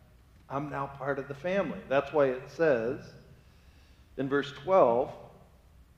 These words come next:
"He gave the right to become children of God who were born not of blood," that means not natural descent. You're not part of God's family 'cause you're born into the right house.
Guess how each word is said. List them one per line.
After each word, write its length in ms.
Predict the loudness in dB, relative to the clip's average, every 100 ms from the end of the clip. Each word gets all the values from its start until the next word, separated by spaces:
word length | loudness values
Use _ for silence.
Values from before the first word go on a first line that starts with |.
| -20 -20 -12
"He 100 | -6
gave 220 | -2 0 0
the 100 | 2
right 240 | 2 2
to 100 | -2
become 280 | -6 -4 -4
children 340 | -6 -4 -4
of 80 | 0
God 260 | 2 2 2
who 120 | 0
were 160 | 0
born 420 | 0 0 0 0 -2
not 240 | 0 0
of 160 | 0 2
blood," 400 | 4 6 4 0
that 220 | -4 -4
means 240 | -8 -4
not 300 | -4 -4 -6
natural 440 | -6 -6 -6 -8 -6
descent. 480 | -8 -8 -6 -4 -6 -16 -20 -20 _ _ -20 _ _ _ _ _ _ -20 _ _ _ _ _ -14
You're 140 | -4 0
not 240 | 0 0
part 180 | 0 0
of 80 | 2
God's 220 | 0 -2
family 360 | -6 -4 -4
'cause 200 | -6 -6
you're 100 | -6
born 300 | -6 -4 -4
into 240 | -4 -8 -10
the 100 | -6
right 240 | -4 -4
house. 600 | -4 -2 -2 -4 -10 -20